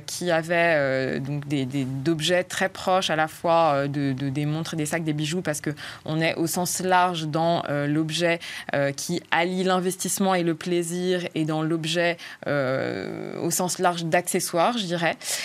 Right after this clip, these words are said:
Euh, et en même temps, dans un champ, euh, beaucoup plus vaste où, euh, toute l'importance, euh, de la curation et de l'expertise, euh, a, a, a sa valeur et, euh, et, et c'est ce qui fait, euh, notre force en fait. Et, euh, on a voulu,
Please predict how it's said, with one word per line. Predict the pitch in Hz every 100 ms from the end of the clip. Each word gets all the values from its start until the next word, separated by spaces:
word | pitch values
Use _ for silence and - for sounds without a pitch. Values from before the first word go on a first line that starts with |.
| - -
Euh, | - 151 -
et | 208
en | 208
même | 208 190 196
temps, | 214 214 247
dans | 196 175 175
un | 175
champ, | - 214 220 233 -
euh, | 151
beaucoup | 151 190 220
plus | - 180
vaste | 165 180 247 - -
où, | 190 202 220 226 -
euh, | 147 139 143
toute | - 226
l'importance, | 202 190 190 - 202 196 202 - -
euh, | 151 151 143
de | 156
la | 156
curation | 156 - 180 180 - 190 185 190 -
et | 165
de | 160
l'expertise, | 170 175 - 180 - - 196 196 165 156 - - -
euh, | 139 139 -
a, | 151 147 - 147 -
a, |
a | 160
sa | - 147
valeur | 143 156 175 208 202
et, | - 147 147
euh, | 139 -
et, | 139 -
et | 147
c'est | 156
ce | 147
qui | - 156
fait, | - 175 180 165
euh, | 143 135 135
notre | 143 147
force | - 185 165
en | 151
fait. | - 135 131 -
Et, | 143 139
euh, | 123 - - -
on | 156
a | 156
voulu, | 151 170 202